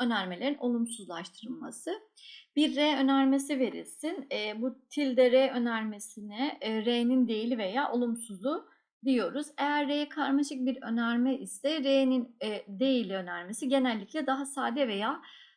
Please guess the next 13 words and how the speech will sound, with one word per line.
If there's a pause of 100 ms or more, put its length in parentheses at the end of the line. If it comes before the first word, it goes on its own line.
(160)
daha
kolla-,
kullanışlı
bir
formda (320)
yazılabilir. (680)
E, (380)
bu
formu
bulma
sürecine
R'nin
olumsuzlaştırılması